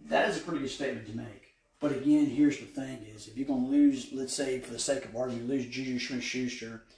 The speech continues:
you also lose, um, yeah, and you could turn around and lose Hardman,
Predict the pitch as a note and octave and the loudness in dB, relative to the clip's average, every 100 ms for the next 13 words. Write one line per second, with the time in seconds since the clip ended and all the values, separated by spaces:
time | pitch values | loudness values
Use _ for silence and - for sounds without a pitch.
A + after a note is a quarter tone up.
0 | _ - A#2+ A#2+ C#3 - B2+ B2 B2+ B2 | _ -14 -6 0 0 0 0 0 0 0
1 | B2 - B2+ A#2 A#2 A#2 A#2+ A2 - _ | -2 -4 -4 -2 -2 -4 -6 -14 -18 _
2 | _ _ _ _ _ _ _ _ - C3 | _ _ _ _ _ _ _ _ -8 -8
3 | G#2+ C3 B2 B2 C#3+ C#3 B2+ B2 B2+ B2+ | -6 -6 -6 -4 -2 -2 -2 -4 -2 -2
4 | A#2+ - - _ _ _ _ _ _ _ | -4 -8 -14 _ _ _ _ _ _ _
5 | _ _ _ - C#3+ C#3+ A2 G#2+ A2 | _ _ _ 0 4 4 2 -8 -12